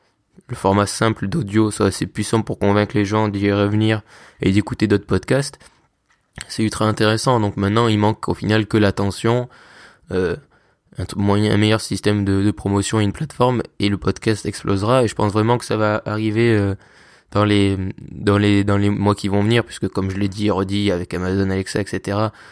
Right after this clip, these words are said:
c'est tout l'audio qui va se démocratiser, et pas seulement forcément le podcast,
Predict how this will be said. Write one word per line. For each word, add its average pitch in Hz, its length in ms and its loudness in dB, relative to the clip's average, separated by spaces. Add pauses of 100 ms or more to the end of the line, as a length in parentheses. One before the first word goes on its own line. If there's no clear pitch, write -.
(100)
c'est 101 140 -4
tout 117 180 -4
l'audio 113 280 4
qui 107 140 -2
va 104 140 4
se 95 40 -4
démocratiser, 104 600 0
et 127 60 4
pas 101 120 -2
seulement 104 560 0
forcément - 540 -2
le 98 60 0
podcast, - 600 -4